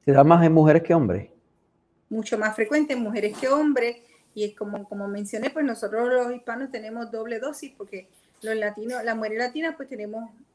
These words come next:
Speaker 2: también en algunos sitios como por ejemplo la ascendencia afrocaribeña, pues también tenemos una,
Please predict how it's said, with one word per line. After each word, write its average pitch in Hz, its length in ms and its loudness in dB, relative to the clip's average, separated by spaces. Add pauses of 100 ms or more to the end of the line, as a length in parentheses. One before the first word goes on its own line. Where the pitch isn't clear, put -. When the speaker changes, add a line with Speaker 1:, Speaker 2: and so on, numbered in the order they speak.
(160)
Speaker 2:
también 220 420 -6
en 220 220 -8
algunos 202 340 -6
sitios 240 260 -8
como 214 240 -8
por 202 100 -6
ejemplo 196 400 -6
la - 420 -10
ascendencia 202 580 -4
afrocaribeña, 208 680 -4
pues 233 120 -12
también 185 380 -10
tenemos 208 440 -6
una, 208 360 -2